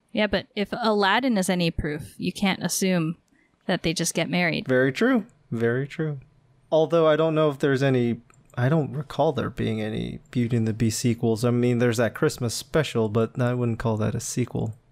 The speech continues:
Speaker 2: That meant
Speaker 1: No.
Speaker 2: 'cause Beast was still a beast in that.
Speaker 1: Right.
Speaker 2: Anyway,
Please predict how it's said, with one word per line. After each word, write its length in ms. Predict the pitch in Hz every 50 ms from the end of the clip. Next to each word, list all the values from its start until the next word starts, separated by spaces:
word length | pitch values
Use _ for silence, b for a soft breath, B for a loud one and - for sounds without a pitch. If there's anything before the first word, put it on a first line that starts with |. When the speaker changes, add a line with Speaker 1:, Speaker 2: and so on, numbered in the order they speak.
| _ _ -
Speaker 2:
That 280 | 123 120 120 113 - -
meant 200 | 123 120 113 180
Speaker 1:
No. 80 | 165
Speaker 2:
'cause 180 | - 131 120 110
Beast 400 | - - - 139 131 123 - -
was 100 | 120 -
still 240 | - - 131 117 113
a 60 | 107
beast 340 | 107 127 127 117 - - -
in 140 | 113 107
that. 240 | 107 110 110 107 - _ _ - - _ _ _ _ _ _ _ _ _ _ -
Speaker 1:
Right. 340 | 202 185 175 165 170 - - - _ _ -
Speaker 2:
Anyway, 340 | 156 143 123 110 107 107